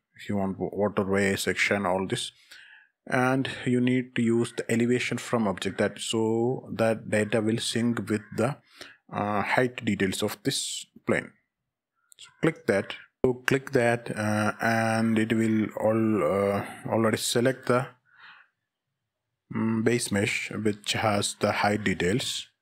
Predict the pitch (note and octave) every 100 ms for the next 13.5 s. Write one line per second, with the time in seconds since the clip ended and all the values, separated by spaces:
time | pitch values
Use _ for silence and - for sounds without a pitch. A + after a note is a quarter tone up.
0 | - A2 A2+ G#2+ A#2+ A#2+ A#2 - - -
1 | G#2+ G#2+ G#2 G#2+ A#2 A#2 - G#2+ A2 A#2+
2 | G#2+ - F#2+ F2 F#2+ A#2+ B2+ - G#2 F#2+
3 | F2 F#2 G2+ G2+ A2 A#2+ - C#3 - G#2+
4 | G#2+ - - - - _ G2+ G#2 A2 G#2
5 | - - F#2+ - A#2+ - G#2+ G#2 G#2 G#2+
6 | G2 - - A2+ A2 G#2+ A2 G2 - A2+
7 | A2 - G#2+ A#2 - - G2 F2+ F2+ B2
8 | - - - - _ A2 - A2+ - -
9 | A#2+ C#3+ D3 - - G2+ A2 - - -
10 | _ _ _ _ _ _ _ - A2 G2+
11 | A2+ A2 A2+ A2 A2 G#2+ G2+ G2+ G#2+ G#2
12 | G2+ - G#2 G2 A2+ F2 F#2+ B2 A#2+ G#2+
13 | A2 G2 F#2+ G#2